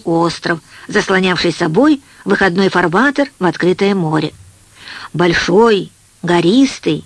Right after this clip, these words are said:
поросший лесом остров казался совершенно необитаемым. Нет, необитаемым он не был.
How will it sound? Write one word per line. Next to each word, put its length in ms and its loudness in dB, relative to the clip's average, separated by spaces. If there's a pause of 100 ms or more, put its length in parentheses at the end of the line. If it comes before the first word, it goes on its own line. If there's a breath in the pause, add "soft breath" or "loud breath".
поросший 480 2
лесом 420 0
остров 440 0 (220 loud breath)
казался 440 -2
совершенно 800 -2 (160)
необитаемым. 960 -2 (1200 loud breath)
Нет, 380 2 (400)
необитаемым 1040 2
он 240 2
не 300 0
был. 260 -4